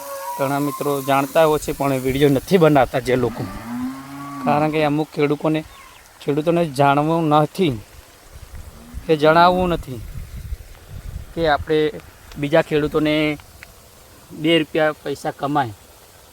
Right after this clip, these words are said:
એવું કોઈ ઈચ્છતું નથી આ હાલના જમાનાની અંદર. તો આપણે એવું નથી કરવાનું. હરેક ખેડૂત, હરેક ખેડૂતને સપોર્ટ કરો, એટલે એકબીજા ખેડૂતોને નીચું ન આવે તે માટે તમને સાચી માહિતી આપતા રહો.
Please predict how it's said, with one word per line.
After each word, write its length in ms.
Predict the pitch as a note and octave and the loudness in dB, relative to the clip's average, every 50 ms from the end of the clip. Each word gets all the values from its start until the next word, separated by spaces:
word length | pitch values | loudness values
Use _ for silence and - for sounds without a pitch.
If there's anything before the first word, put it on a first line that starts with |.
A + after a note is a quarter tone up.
| - - - - - - - | -20 -20 -20 -20 -18 -10 -6
એવું 180 | D3 D3+ E3 - - | -4 -4 -4 -2 2
કોઈ 220 | G3+ G3 G3+ G3+ G3 | 4 4 4 4 2
ઈચ્છતું 300 | F3 - - - G3 F3 | -2 -4 -6 -4 -2 -2
નથી 180 | F3 D3+ F3 E3 | 0 2 4 4
આ 80 | D#3 D3+ | 4 4
હાલના 260 | C#3+ C#3 C#3+ D3 C#3 | 4 2 2 0 0
જમાનાની 480 | B2+ C#3+ C3+ C3+ C3+ C3 B2+ B2+ B2 A#2 | 0 -2 -2 -2 -2 -2 -2 -2 -4 -6
અંદર. 180 | A2+ G#2 F#2+ F2+ - - - - - - - - - - - - - - - - - - - | -8 -10 -12 -16 -20 -20 -20 -20 -20 -20 -20 -20 -20 -20 -20 -20 -20 -20 -20 -20 -20 -10 -2
તો 40 | - D3 | 0 0
આપણે 260 | C#3+ C#3+ - E3+ E3+ | 0 2 2 2 2
એવું 180 | E3+ F#3 G3 G3 F3+ | 2 2 2 0 -2
નથી 160 | D#3+ G3+ E3+ | -4 -4 -4
કરવાનું. 260 | G3 E3 D#3 D3+ - - C#3 | -4 -4 -4 -6 -8 -6 -4
હરેક 180 | C3+ D#3+ F#3+ F#3 - - | -2 -2 -2 -2 -2 -2
ખેડૂત, 220 | G3+ F#3+ G3 F3+ F3+ D3+ | -2 0 0 0 0 0
હરેક 160 | D#3 F#3 F#3 - | 0 -2 -2 -4
ખેડૂતને 300 | - F#3+ G3 - A3 G3 | -4 -6 -4 -4 -4 -4
સપોર્ટ 340 | - F#3+ D3 C3 E3+ E3 D3 D3 | -4 -4 -4 -4 -4 -4 -4 -2
કરો, 160 | C#3+ A#2+ A2 G#2 - - - - D3 D3 C#3+ C#3 B2+ G#2+ - - - - - - - - - | -4 -4 -4 -6 -10 -14 -16 -18 -18 -18 -18 -20 -20 -20 -20 -20 -20 -20 -20 -20 -18 -14 -12
એટલે 200 | C#3+ C#3 D3+ D#3 D#3 F3 F3 - F3+ F3 E3+ | -10 -6 -4 -4 -4 -6 -8 -10 -8 -8 -8
એકબીજા 340 | E3+ E3+ F3+ E3+ F#3+ F#3 F3 - | -8 -8 -8 -6 -4 -4 -4 -4
ખેડૂતોને 480 | E3+ E3 E3 D#3+ - F3+ E3+ E3+ F3 E3+ F3 F#3+ G3+ A3 B3 B3+ C4 C4+ - - - - E3 | -6 -6 -6 -6 -8 -6 -6 -6 -6 -8 -10 -12 -14 -14 -14 -16 -16 -16 -18 -20 -14 -10 -8
નીચું 300 | D3+ D3 - - E3+ E3+ E3 D#3+ - - - B2 - - - - - A3 - - - - - - - | -8 -8 -6 -8 -8 -8 -8 -10 -14 -20 -20 -20 -20 -20 -20 -20 -20 -20 -20 -20 -20 -20 -18 -10 -6
ન 40 | C#3 D#3+ | -4 -2
આવે 320 | F3 F3+ F#3 F3+ F3 E3+ E3 - | 0 0 0 0 -2 -4 -8 -10
તે 80 | E3 D#3 D#3 D#3+ | -10 -10 -10 -10
માટે 220 | D#3+ D3+ - D#3+ D#3 D#3 - - - - - - - - - - - | -12 -12 -12 -12 -12 -12 -14 -20 -20 -20 -20 -20 -20 -20 -20 -20 -14
તમને 200 | E3+ D#3+ D#3+ D3+ - - - | -10 -10 -8 -10 -8 -4 -2
સાચી 300 | D#3 D3 D3+ F3+ F#3 F3 | -2 -2 -2 -2 -2 0
માહિતી 460 | E3 D#3 D3+ D3+ - - D#3+ D#3+ - - - - - - - - - - - - | 0 0 0 -2 -2 -4 -6 -6 -6 -8 -12 -16 -18 -20 -20 -20 -20 -12 -8 -8
આપતા 300 | - - - - E3+ D#3+ D#3+ | -8 -6 -2 0 0 2 4
રહો. 80 | E3+ | 4